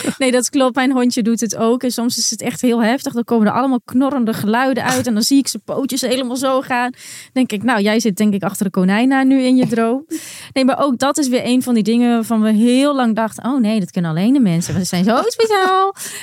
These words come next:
Speaker 1: Eh, maar nee, toen kwamen we erachter, oké, hè, onze huisdieren dromen ook. En inmiddels zijn we al een stuk verder en zien we dat ook hagedissen,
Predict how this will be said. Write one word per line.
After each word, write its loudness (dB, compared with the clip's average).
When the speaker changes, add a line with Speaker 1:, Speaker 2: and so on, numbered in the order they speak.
Speaker 1:
Eh, 2
maar 2
nee, 2
toen -2
kwamen -2
we -4
erachter, -8
oké, -2
hè, 2
onze -4
huisdieren 2
dromen 2
ook. -4
En -6
inmiddels -2
zijn 0
we -2
al -2
een 0
stuk -2
verder 0
en 2
zien -4
we -4
dat -12
ook -10
hagedissen, -2